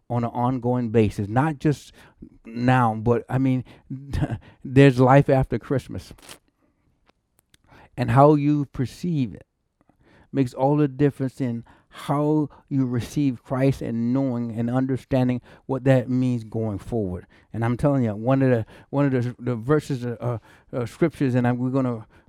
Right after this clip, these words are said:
talk about it, uh, uh, in, in, in, in, in, in depth today.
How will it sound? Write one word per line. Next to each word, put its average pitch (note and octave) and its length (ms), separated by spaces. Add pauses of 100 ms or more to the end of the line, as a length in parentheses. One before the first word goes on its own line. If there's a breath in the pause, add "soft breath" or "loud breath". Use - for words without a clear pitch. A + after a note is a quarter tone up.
(120)
talk E3+ 260
about C3 300
it, A2+ 240
uh, A#2+ 120
uh, A#2 240 (300 soft breath)
in, C3 140
in, B2+ 260
in, B2+ 240
in, B2 220
in, B2 260 (180 soft breath)
in B2 220
depth D3+ 380
today. A#2+ 500